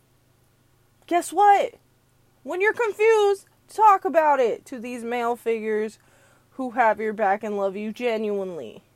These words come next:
'Cause they will clarify. And if they don't, or it's getting awkward, you just remind them. Either you tell me, or I'm gonna make some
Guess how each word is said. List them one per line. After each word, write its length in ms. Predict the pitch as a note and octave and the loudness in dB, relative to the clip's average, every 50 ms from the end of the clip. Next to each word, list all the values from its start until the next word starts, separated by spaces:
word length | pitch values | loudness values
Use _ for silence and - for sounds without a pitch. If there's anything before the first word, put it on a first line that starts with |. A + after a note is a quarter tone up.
| _ _ _ _ | _ _ _ _
'Cause 200 | - - A3 A3 | -8 -8 -6 -2
they 180 | G3+ A#3 A#3 B3 | 0 0 0 0
will 380 | B3 G#3+ B3 F4 F4 F4+ F4+ - | -2 -2 0 2 2 2 2 0
clarify. 840 | - - F4 D#4 D4+ C#4+ C#4 C#4 - B3+ A#3+ A#3 G#3 F#3 A3 - - _ _ _ _ _ _ _ _ _ _ _ _ _ _ _ _ _ _ _ _ _ _ - | 4 6 6 8 8 8 6 4 2 4 4 4 4 2 0 -6 -14 _ _ _ _ _ _ _ _ _ _ _ _ _ _ _ _ _ _ _ _ _ _ -12
And 160 | - G3+ A3+ | -8 -2 0
if 180 | A3+ A3+ A3 | 0 0 0
they 200 | - A#3 A3 G#3 | 2 2 2 2
don't, 420 | G#3+ - C4 C4+ C#4 C#4 C#4 C#4+ C#4+ - - - _ | 2 2 2 4 4 4 4 2 -2 -8 -18 -14 _
or 140 | - A3 A3 | -4 -2 -2
it's 120 | A#3 - | -2 -4
getting 260 | - A#3+ A#3+ A#3 A3+ - | -2 -2 -2 -2 -2 0
awkward, 480 | F#3+ B3+ C#4+ D4+ - D4 C#4+ D4 B3+ | 2 2 2 2 0 -2 -4 -4 -4
you 240 | A3 A#3 D4+ D#4+ D4 | -4 -2 -2 -2 0
just 200 | B3+ C#4+ D4 C4 | 0 -2 -4 -4
remind 540 | D4+ D#4+ D#4 D4 C#4+ D4 D4 C#4+ C4+ C4+ C4 | -4 -4 -4 0 0 2 2 2 2 0 -2
them. 300 | B3+ A#3 G#3 - A3+ G3 - | -2 -2 -2 -4 -6 -8 -8
Either 240 | A#3 C4+ C4+ C4 | -4 -2 -2 -2
you 340 | B3 A3 G#3+ C#4+ E4+ F4 F#4 | -2 -4 0 2 4 4 4
tell 300 | - - F#4+ D#4+ D4+ C#4+ | 2 0 0 2 2 0
me, 200 | C#4 D4 D4 D4 C4 | 0 -2 -6 -6 -4
or 80 | A3 | 0
I'm 140 | A3+ C4+ D#4 | 0 0 0
gonna 140 | D#4 C#4 C4+ | 0 -4 -6
make 220 | C4+ C4+ C#4 C#4+ C4+ | -6 -6 -6 -8 -6
some 240 | - B3+ G#3+ G3 | -6 -6 -6 -6